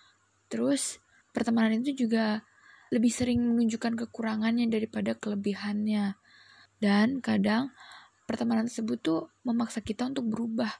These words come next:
tapi bukan menjadi diri sendiri, malah menjadi orang lain. Seperti itu.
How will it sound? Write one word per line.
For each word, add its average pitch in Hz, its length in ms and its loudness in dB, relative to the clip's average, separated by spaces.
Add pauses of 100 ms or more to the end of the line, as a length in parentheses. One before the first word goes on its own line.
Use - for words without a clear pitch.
(540)
tapi 277 560 0
bukan - 320 0
menjadi 214 180 0 (140)
diri 220 80 0
sendiri, 214 400 0
malah 233 320 0
menjadi 214 320 -2
orang 196 240 -4
lain. 196 340 -2 (600)
Seperti - 560 -12
itu. 196 480 -10